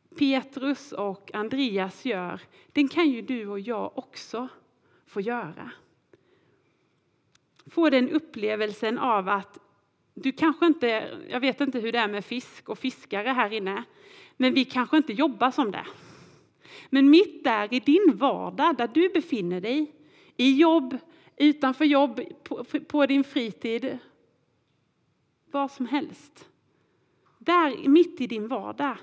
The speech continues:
kan Jesus möta dig. Precis där du står. Han är inte intresserad av någon annan plats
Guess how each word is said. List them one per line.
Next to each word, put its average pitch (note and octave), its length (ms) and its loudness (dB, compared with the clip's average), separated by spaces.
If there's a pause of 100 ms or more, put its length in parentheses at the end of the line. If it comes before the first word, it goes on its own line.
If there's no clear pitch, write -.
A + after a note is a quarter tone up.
(580)
kan A3+ 180 -8
Jesus A3+ 360 -10
möta - 280 -14
dig. - 220 -18 (920)
Precis E4 400 4
där A#3 100 -4
du C4 160 -4
står. - 440 -10 (640)
Han C4+ 220 4
är C#4 40 4
inte B3+ 180 -2
intresserad G3 760 -4
av F#3+ 100 -8
någon G3+ 280 -6
annan F3+ 260 -6
plats - 580 -18